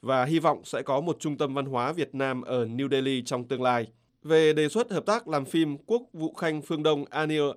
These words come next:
Adwa của Bộ Ngoại giao Ấn Độ nói, Việt Nam chào mời rằng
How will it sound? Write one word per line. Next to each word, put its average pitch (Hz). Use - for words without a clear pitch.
Adwa 156
của 123
Bộ 139
Ngoại 131
giao 139
Ấn 139
Độ 180
nói, 127
Việt 170
Nam 170
chào 147
mời 139
rằng 127